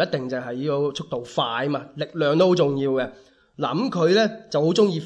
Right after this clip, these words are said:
返到屋企揈嗰靚胎啊。你可想而知佢手部已經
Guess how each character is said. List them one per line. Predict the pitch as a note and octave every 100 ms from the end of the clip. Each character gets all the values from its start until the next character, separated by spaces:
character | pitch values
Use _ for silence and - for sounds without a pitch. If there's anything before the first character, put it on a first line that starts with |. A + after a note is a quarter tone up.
| - - _
返 | - F3
到 | F3
屋 |
企 | F3+
揈 | E3 - C3+ B2+
嗰 | C#3
靚 | D#3+ B2 B2+
胎 | C3+ C3 C#3+ C3+
啊。 | G2+ -
你 | D#3 D#3
可 | D3+ D#3+
想 | E3+
而 |
知 | B2+ D3+
佢 | C#3+
手 | - A2 B2
部 | D#3 C3 B2
已 | C#3
經 | D3+